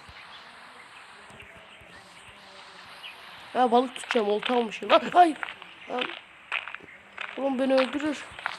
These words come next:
Canım çok az zaten. Lan sen de git.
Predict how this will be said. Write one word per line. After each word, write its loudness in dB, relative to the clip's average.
Canım 2
çok 0
az 2
zaten. 0
Lan 2
sen 0
de -4
git. -10